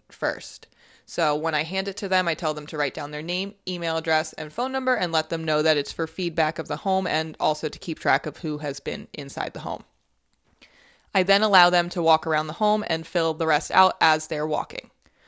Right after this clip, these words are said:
On my feedback sheet, I usually have a couple of questions that are just multiple choice, such as price, curb appeal, interior, et cetera. And then I have, like, a one through five, and they can just circle it. And then I usually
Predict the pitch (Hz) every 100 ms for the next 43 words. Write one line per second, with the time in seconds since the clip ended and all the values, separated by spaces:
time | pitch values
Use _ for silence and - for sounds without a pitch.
0 | _ _ _ _ - 202 233 226 - 262
1 | 247 247 247 - 240 - 185 185 190 196
2 | 180 185 180 170 - 170 - 170 175 156
3 | - 208 208 - 208 202 196 - 160 160
4 | 156 156 147 160 156 - - - - 175
5 | 170 - 160 - 135 - - 180 180 -
6 | 175 165 156 - 175 160 160 151 151 -
7 | 156 151 196 185 175 170 170 160 151 -
8 | 165 - 165 156 160 _ - - - 180
9 | 170 175 165 165 160 156 160 165 165 160
10 | 151 160 156 151 156 - 165 156 151 151
11 | 143 151 151 - 226 226 233 226 220 -
12 | 175 175 165 156 165 175 170 175 160 165